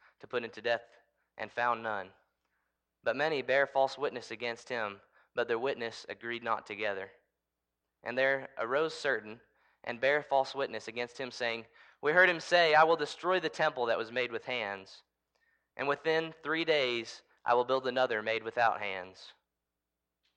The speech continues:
But neither so did their witness agree together. And the high priest stood up in the midst and asked Jesus, saying, "Answerest thou nothing? What is it which these witness against thee?"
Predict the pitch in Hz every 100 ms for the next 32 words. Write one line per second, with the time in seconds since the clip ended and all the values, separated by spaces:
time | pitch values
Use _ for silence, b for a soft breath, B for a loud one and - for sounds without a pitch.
0 | _ _ _ _ _ 120 117 143 135 -
1 | 139 120 117 113 117 107 104 107 113 107
2 | 101 107 95 87 _ _ _ _ _ _
3 | _ _ _ _ _ _ - 113 117 135
4 | 135 143 131 - 135 131 131 117 127 117
5 | - - - b b b b - 123 123
6 | 120 131 127 - 131 131 156 185 190 175
7 | 190 180 180 190 208 208 196 - _ _
8 | _ _ _ _ _ _ _ _ _ _
9 | _ 135 175 202 156 117 127 147 156 165
10 | 143 165 160 156 151 160 160 139 156 131
11 | 101